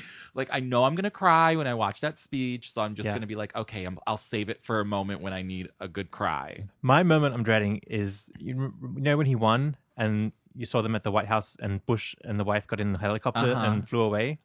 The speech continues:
Speaker 1: Uh-huh.
Speaker 2: Like, I'm gonna dread that moment
Speaker 1: Oh my
Speaker 2: when
Speaker 1: God,
Speaker 2: he gets in the
Speaker 1: it's gonna be
Speaker 2: helicopter.
Speaker 1: absolutely insane.
Speaker 2: Insane.
Speaker 1: Ah, I can't even. It's been, it's been a good run for President Obama.
Speaker 2: I know. You know,
Speaker 1: And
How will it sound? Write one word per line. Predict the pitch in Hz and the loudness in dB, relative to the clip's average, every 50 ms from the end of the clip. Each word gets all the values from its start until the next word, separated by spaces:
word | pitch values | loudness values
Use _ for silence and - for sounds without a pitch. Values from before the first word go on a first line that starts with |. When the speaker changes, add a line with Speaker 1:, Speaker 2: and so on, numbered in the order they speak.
| _ | _
Speaker 1:
Uh-huh. | - 120 117 110 120 110 104 104 107 123 123 | -6 -4 -4 -2 -4 -4 -4 -4 -4 0 4
Speaker 2:
Like, | 123 123 - - | 4 4 4 4
I'm | 135 143 | 0 2
gonna | 147 135 120 | 2 2 2
dread | 107 - 127 120 113 107 | 0 2 2 2 2 2
that | 113 110 - | 2 0 0
moment | - 98 95 92 90 95 104 | 0 0 -2 0 -2 -2 -2
Speaker 1:
Oh | 120 120 | -2 -2
my | 113 110 117 | -2 0 0
Speaker 2:
when | 120 113 | 0 2
Speaker 1:
God, | 104 131 | 4 4
Speaker 2:
he | 123 | 4
gets | 107 98 - | 4 2 2
in | 107 | 0
the | 110 | 0
Speaker 1:
it's | 101 110 104 | 2 2 2
gonna | 104 110 101 | 2 2 0
be | 101 104 | -2 -2
Speaker 2:
helicopter. | 107 - 92 98 | -6 -6 -6 -6
Speaker 1:
absolutely | 98 98 98 - - - 113 98 95 90 65 - 85 92 90 87 85 - - | -6 -6 -8 -8 -10 -10 -8 -6 -6 -6 -6 -8 -10 -10 -10 -10 -10 -12 -12
insane. | 92 90 87 87 92 - - - - - 95 92 101 104 101 95 90 82 78 76 76 - - - | -12 -10 -10 -10 -8 -8 -8 -6 -6 -6 -6 -6 -6 -6 -6 -6 -6 -8 -10 -12 -16 -16 -10 -8
Speaker 2:
Insane. | 117 113 - - 147 165 139 101 98 98 - - _ _ | -6 -6 -4 -4 -4 -4 -4 -4 -6 -8 -12 -16 _ _
Speaker 1:
Ah, | - 110 113 110 101 95 95 92 - _ - | -6 -4 -4 -4 -4 -6 -10 -16 -18 _ -12
I | 101 | -12
can't | - - 123 117 107 104 | -10 -10 -8 -6 -6 -4
even. | 101 95 80 87 85 85 87 85 - | -4 -6 -6 -8 -10 -10 -12 -14 -12
It's | - 107 - - | -10 -10 -10 -10
been, | - - 123 120 120 | -6 -6 -6 -6 -6
it's | 123 117 - - | -8 -8 -10 -8
been | - - 120 120 | -6 -4 -4 -4
a | 113 | -4
good | 101 120 117 113 107 | -4 -4 -4 -4 -4
run | 95 104 104 101 95 92 92 92 | -2 -2 -2 0 -2 -2 -6 -8
for | - - 98 82 | -10 -10 -10 -10
President | - - 101 92 82 - 85 90 82 - | -10 -10 -10 -10 -10 -8 -10 -10 -10 -10
Obama. | - 87 87 80 82 82 82 82 82 82 80 82 85 95 98 - - | -10 -12 -10 -8 -8 -8 -8 -8 -10 -10 -10 -10 -12 -12 -12 -6 -2
Speaker 2:
I | 113 117 | 0 2
know. | 117 107 101 98 95 92 98 - | 2 4 2 2 0 0 -2 0
You | - 147 | 2 4
know, | 180 | 4
Speaker 1:
And | 185 | 4